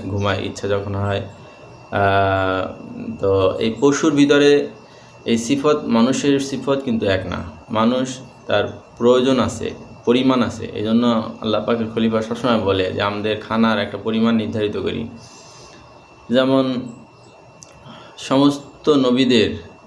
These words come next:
একটা সুন্নত, সেটা হলো ওনারা ক্ষুধার্ত থাকতেন,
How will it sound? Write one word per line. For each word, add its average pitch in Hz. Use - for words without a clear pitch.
একটা 98
সুন্নত, 110
সেটা 98
হলো 104
ওনারা 110
ক্ষুধার্ত 123
থাকতেন, 92